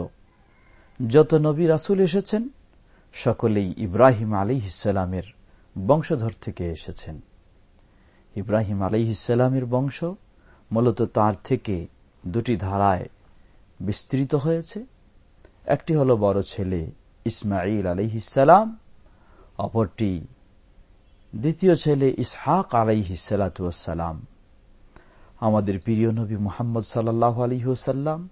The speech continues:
শুধু তিনি একাই ইসমাইল আলাইহিস সালামের বংশধর থেকে, আর অপরদিকে যতজন ঈসা আলাইহিস সালাম, মূসা আলাইহিস সালাম,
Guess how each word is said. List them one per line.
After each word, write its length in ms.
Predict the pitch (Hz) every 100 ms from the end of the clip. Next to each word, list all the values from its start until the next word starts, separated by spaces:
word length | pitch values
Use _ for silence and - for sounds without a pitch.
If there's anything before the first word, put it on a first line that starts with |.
| _ _ - - -
শুধু 260 | - 143 151
তিনি 260 | - 190 202 180
একাই 420 | 151 - 214 117 90 - - _ - _ -
ইসমাইল 640 | 113 - 110 104 101 139 117
আলাইহিস 360 | 95 98 92
সালামের 420 | - 101 98 92 85
বংশধর 540 | 87 92 - 104 98 -
থেকে, 320 | 101 - 90 - - - _ - - - _ _ _ -
আর 240 | 131 143 -
অপরদিকে 680 | 123 120 185 123 113 - 95 87 104 _ _ _ _ _ -
যতজন 640 | 113 127 170 165 120 113 92 85 - _ _ _ - _ - 110 113
ঈসা 200 | - 117
আলাইহিস 340 | 110 107 101 -
সালাম, 340 | 104 98 98 92 90 -
মূসা 360 | 113 120 - 107
আলাইহিস 340 | 104 107 104 - -
সালাম, 340 | 95 98